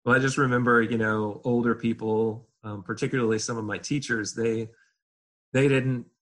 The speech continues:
seem familiar at all with the latest music or anything that was going on. And I remember as a kid saying,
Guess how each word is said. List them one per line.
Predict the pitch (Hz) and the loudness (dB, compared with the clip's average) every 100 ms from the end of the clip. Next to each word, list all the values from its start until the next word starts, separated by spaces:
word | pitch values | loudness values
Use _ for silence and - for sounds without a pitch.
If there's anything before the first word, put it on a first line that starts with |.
| _ | _
seem | - 151 135 120 | -4 0 0 0
familiar | 135 127 117 123 123 123 | 0 4 4 4 4 4
at | |
all | 117 120 120 120 | 2 0 2 2
with | 120 117 - _ _ _ _ _ _ - | 2 0 -4 _ _ _ _ _ _ -4
the | 120 | 0
latest | 120 117 120 120 | 2 0 -4 -4
music | 120 123 117 117 120 117 | -2 0 0 0 0 0
or | 120 113 | 0 0
anything | 113 107 120 | -2 -6 -6
that | 117 | -6
was | 117 - | -6 -6
going | 120 110 107 | -6 -6 -6
on. | 120 123 | -6 -4
And | 123 | 0
I | 120 | 0
remember | 123 151 165 135 | 2 0 2 2
as | 107 | 0
a | 110 | -6
kid | - 151 139 | -4 -4 -4
saying, | - 113 107 | -10 -10 -12